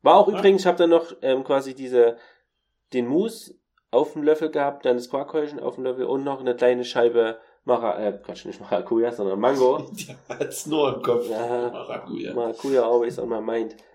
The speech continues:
Speaker 1: Äh, Mango noch mit auf dem Löffel, also ein frisches Stück Mango. Und das ist sehr lecker. Noch so eine frische Komponente mit dabei.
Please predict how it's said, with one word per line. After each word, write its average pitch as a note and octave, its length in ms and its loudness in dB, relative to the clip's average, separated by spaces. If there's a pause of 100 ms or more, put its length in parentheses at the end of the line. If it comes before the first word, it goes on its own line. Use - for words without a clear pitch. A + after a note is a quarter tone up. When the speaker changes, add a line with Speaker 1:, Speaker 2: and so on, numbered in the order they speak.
(160)
Speaker 1:
Äh, A#2 140 -4
Mango C3 400 4
noch A2 160 -2
mit G2+ 120 -2
auf G#2 140 -4
dem A2 120 -10
Löffel, G#2+ 220 -6
also G#2+ 200 -10
ein A2 80 -10
frisches C3 240 -8
Stück A#2 160 -14
Mango. A#2 360 -4
Und A#2+ 80 -4
das A#2 120 -6
ist - 180 -20
sehr C3 160 2
lecker. - 360 -6 (580)
Noch A#2+ 120 -2
so B2+ 140 -8
eine A#2 100 -4
frische A#2 280 -6
Komponente G2 540 -4
mit F#2+ 120 -6
dabei. F2+ 360 -12